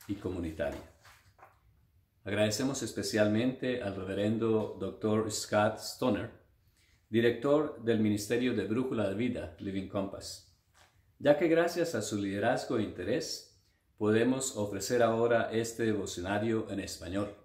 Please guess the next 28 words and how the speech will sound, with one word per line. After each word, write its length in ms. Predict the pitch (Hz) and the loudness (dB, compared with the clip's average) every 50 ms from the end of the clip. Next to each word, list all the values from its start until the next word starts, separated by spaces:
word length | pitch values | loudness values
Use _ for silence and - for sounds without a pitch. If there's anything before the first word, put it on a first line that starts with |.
| _ _ _ _ _ _ _ _ _ _ _ _ _ _ _ | _ _ _ _ _ _ _ _ _ _ _ _ _ _ _
en 160 | - 110 120 | -2 0 2
un 100 | 135 151 | 4 4
marco 360 | 160 165 160 160 160 165 156 - | 4 2 2 0 -2 -4 -4 -4
cultural 480 | 139 107 - 107 104 110 117 120 127 | -4 -4 -2 -2 0 2 2 2 2
y 40 | 123 | 2
espiritual 680 | 117 - - 107 92 87 - 110 113 113 117 131 127 - | 0 -2 -4 -4 -6 -6 -4 -2 0 0 0 0 -2 -2
que 180 | 101 104 107 | -2 0 0
es 160 | 107 104 - | 0 -2 -2
más 320 | 123 131 143 151 147 - - | -4 -2 -2 -2 -4 -4 -4
relevante 800 | 117 104 101 95 95 98 101 98 98 - 101 101 - - - _ _ _ - | -4 -4 -4 -4 -4 -4 -4 -4 -6 -6 -8 -8 -8 -12 -16 _ _ _ -8
a 80 | 95 95 | -4 0
la 140 | 98 98 | 0 0
realidad 640 | 95 95 90 90 90 90 98 107 107 - - - - - _ _ _ - | 0 -2 -4 -6 -4 -2 0 0 0 -2 -4 -10 -18 -20 _ _ _ -14
de 100 | - - | -10 -8
la 120 | 92 87 85 | -8 -8 -8
comunidad 720 | - 90 85 85 82 85 87 92 92 92 98 - - - _ _ _ _ - | -8 -8 -8 -8 -6 -6 -6 -6 -6 -6 -6 -8 -10 -14 _ _ _ _ -10
hispana. 600 | - - - - 80 - - - - - - _ _ _ _ _ _ _ _ _ _ _ _ _ _ _ _ _ _ _ _ _ _ _ _ _ _ _ _ _ _ _ _ _ _ _ _ _ _ | -8 -8 -6 -6 -6 -6 -6 -10 -14 -18 -20 _ _ _ _ _ _ _ _ _ _ _ _ _ _ _ _ _ _ _ _ _ _ _ _ _ _ _ _ _ _ _ _ _ _ _ _ _ _
La 120 | - 101 104 | -6 -6 -2
felicidad 760 | 127 117 113 110 - 120 117 117 123 131 - - - - - - _ _ | -2 -2 -2 -2 -2 0 4 4 4 4 2 -2 -6 -12 -18 -20 _ _
se 160 | - - 113 | -6 -2 -2
experimenta 640 | 107 - - - 113 110 107 110 127 143 143 151 135 | -2 0 0 -2 0 2 2 2 2 0 0 -2 -2
no 140 | 131 135 127 | -2 -2 -4
solo 520 | - - 139 135 131 135 135 131 123 - 107 | -4 -4 -4 -2 -2 -2 -2 -2 -4 -4 -2
en 160 | 107 104 95 | -2 -2 -2
llegar 400 | 95 92 87 113 113 127 123 131 | -2 -4 -2 0 0 0 2 0
a 40 | 123 | 0
la 120 | 101 95 | -2 -2
meta, 400 | 87 85 85 - - 82 - | -2 -4 -6 -8 -10 -14 -16